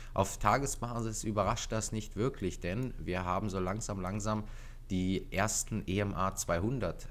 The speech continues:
erreicht. Also wir haben hier verschiedene, linear gewichtet, ähm, exponentiell, einfach.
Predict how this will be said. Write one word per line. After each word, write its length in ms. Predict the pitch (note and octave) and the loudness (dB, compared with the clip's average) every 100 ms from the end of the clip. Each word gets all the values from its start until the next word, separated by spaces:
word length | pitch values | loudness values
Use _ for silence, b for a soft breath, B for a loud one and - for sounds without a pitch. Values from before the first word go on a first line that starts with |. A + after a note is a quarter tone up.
| - | -6
erreicht. 600 | E2 D#2 D#2+ F#2 C3 - | -2 2 2 2 -2 -4
Also 240 | F2 E2 E2 | -4 -2 0
wir 100 | F2 | 2
haben 120 | F2 | 2
hier 100 | F2 | -2
verschiedene, 560 | E2+ D#2+ A2 A2+ G#2+ G2 | -2 -2 -2 -2 0 0
linear 420 | F2 F2 D#2+ E2+ | 0 0 -2 0
gewichtet, 800 | F2+ G2+ G#2 - F#2 - - - | 0 -2 -2 -4 -4 -4 -8 -6
ähm, 340 | D#2+ D#2+ D2+ | -4 -2 -4
exponentiell, 840 | - - - F#2 F#2 - G2+ G2 - | -6 -8 -6 -4 -4 -2 0 0 0
einfach. 600 | F#2+ G2 - F#2+ - | 0 0 0 0 0